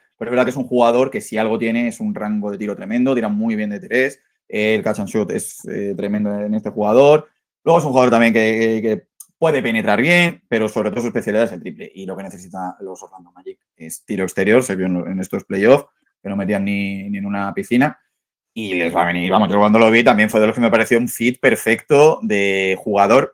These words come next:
O sea, me pareció el ejemplo perfecto de lo que hay, tiene que hacer un equipo en un draft, de coger lo que necesita. Y sobre todo a estas alturas de draft, aquí ya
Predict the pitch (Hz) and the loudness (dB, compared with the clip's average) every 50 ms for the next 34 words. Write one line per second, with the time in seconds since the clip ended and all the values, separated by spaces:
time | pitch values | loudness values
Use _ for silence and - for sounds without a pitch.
0 | - - - - 147 139 131 131 139 143 127 165 175 156 127 - - 117 120 127 | -12 -8 -2 0 2 4 4 4 4 4 4 4 4 4 4 2 2 2 2 2
1 | 120 156 160 147 110 113 107 107 117 117 156 160 - 151 143 131 123 117 113 110 | 2 0 -2 -2 0 -2 0 0 0 0 0 2 2 2 4 4 4 2 2 0
2 | 120 123 120 - 131 131 123 117 120 117 110 107 101 101 92 98 101 _ _ - | -2 -2 -2 -4 -4 -4 -4 -4 -6 -8 -10 -10 -12 -14 -18 -20 -20 _ _ -20
3 | 95 92 _ _ _ _ - - - 101 107 - 127 131 143 143 123 104 107 101 | -20 -20 _ _ _ _ -18 -14 -12 -10 -4 0 0 2 2 2 0 0 -2 -4
4 | 98 92 92 - 101 95 - _ _ _ _ _ _ _ _ _ _ - 120 113 | -8 -10 -12 -10 -12 -12 -14 _ _ _ _ _ _ _ _ _ _ -2 -2 0
5 | 117 120 120 123 165 170 - 151 139 131 127 120 120 113 101 104 98 92 92 85 | 2 2 4 4 4 4 4 2 2 2 2 2 2 0 0 -2 -4 -4 -6 -8
6 | 90 101 92 104 107 107 110 110 113 113 | -8 -10 -8 -6 -4 -2 0 0 -2 -2